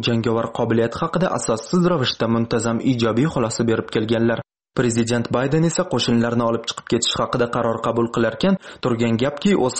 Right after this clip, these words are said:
harbiylari taqdim etgan yolg'on hisobotlarga tayangan. Ya'ni Oq uydagilar Afg'onistondagi korrupsiyaning real ko'lami va darajasidan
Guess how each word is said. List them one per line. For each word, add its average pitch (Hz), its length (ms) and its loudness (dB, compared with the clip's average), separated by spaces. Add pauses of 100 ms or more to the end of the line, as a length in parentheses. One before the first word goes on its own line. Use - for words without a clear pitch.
harbiylari 117 540 0
taqdim 135 340 0
etgan 147 340 -2
yolg'on 117 400 0
hisobotlarga 113 640 0
tayangan. 113 400 0 (520)
Ya'ni 135 200 2 (160)
Oq 135 160 0
uydagilar 120 440 2 (100)
Afg'onistondagi 131 800 -2
korrupsiyaning 147 760 0
real 131 340 2
ko'lami 127 400 2
va 127 140 2
darajasidan 117 560 0